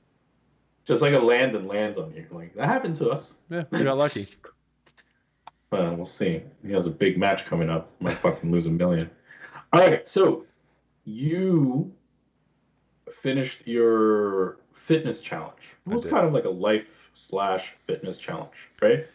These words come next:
Speaker 2: It was me
Speaker 1: Uh,
Speaker 2: supporting other people who were doing challenges. But yeah, we got in the mix.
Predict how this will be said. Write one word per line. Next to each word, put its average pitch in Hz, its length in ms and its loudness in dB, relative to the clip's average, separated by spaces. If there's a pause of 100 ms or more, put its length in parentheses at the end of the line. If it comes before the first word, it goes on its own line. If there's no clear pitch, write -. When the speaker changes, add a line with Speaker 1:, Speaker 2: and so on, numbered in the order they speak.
(140)
Speaker 2:
It 190 100 0
was 165 180 4
me 151 300 4
Speaker 1:
Uh, 98 280 2
Speaker 2:
supporting 139 680 0
other 120 220 2
people 117 340 -4
who 107 140 -6
were 107 80 -4
doing 104 260 -4
challenges. 104 680 -6 (220)
But 110 320 -6 (200)
yeah, 107 420 0 (240)
we 139 80 -2
got 113 260 0
in 110 80 -8
the 107 60 -6
mix. 110 540 -6